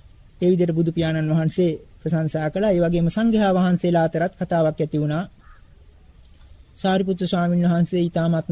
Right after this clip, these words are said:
කෘතවේදී කෙනෙක්. තමන්ට බත් හැන්දක් පිදූ පමණින්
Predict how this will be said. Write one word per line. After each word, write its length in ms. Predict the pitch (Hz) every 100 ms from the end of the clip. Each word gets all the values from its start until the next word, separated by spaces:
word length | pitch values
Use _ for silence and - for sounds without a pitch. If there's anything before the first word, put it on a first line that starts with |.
| 165 165 160 - - -
කෘතවේදී 640 | - 185 185 175 165 156 160
කෙනෙක්. 300 | 160 160 - - - -
තමන්ට 380 | - 170 165 - 165 156
බත් 220 | 165 175
හැන්දක් 340 | 180 175 170
පිදූ 280 | - 165 160
පමණින් 420 | 165 160 156 170